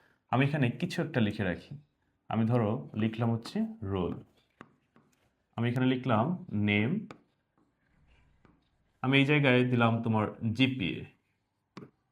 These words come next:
ওকে, আচ্ছা রোল ধরো এক, দুই।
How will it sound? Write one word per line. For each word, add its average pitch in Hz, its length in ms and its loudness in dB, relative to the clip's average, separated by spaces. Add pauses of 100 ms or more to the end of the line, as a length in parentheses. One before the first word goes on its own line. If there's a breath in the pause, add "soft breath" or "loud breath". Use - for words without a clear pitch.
(540)
ওকে, - 420 -6 (280 soft breath)
আচ্ছা 113 200 -4
রোল 127 240 2
ধরো 135 440 0 (920 loud breath)
এক, 113 400 2 (680)
দুই। 98 380 -2